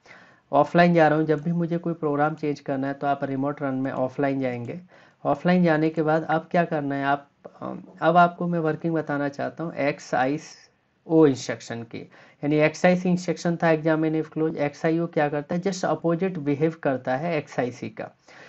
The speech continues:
एक्सआईसी का अपोजिट क्या है, जैसे एक्सआईसी में क्या था, जब सिग्नल आएगा तब कॉन्टैक्ट क्लोज होगा, then आउटपुट on।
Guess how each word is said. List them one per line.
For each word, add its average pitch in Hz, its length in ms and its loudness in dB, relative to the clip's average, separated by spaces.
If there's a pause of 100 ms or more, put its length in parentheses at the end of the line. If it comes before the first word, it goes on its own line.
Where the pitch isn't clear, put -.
(180)
एक्सआईसी 180 500 2
का 190 140 2
अपोजिट 180 440 0
क्या 180 100 0
है, 175 80 2
जैसे 175 300 0
एक्सआईसी 170 400 -2
में 175 140 0
क्या 160 180 -2
था, 156 100 -4
जब 151 140 -2
सिग्नल 165 420 -2
आएगा 160 220 0
तब 170 220 -4
कॉन्टैक्ट 147 480 -4
क्लोज 143 240 -2
होगा, 147 240 -2
then 151 180 0
आउटपुट 131 420 -4
on। 98 140 -8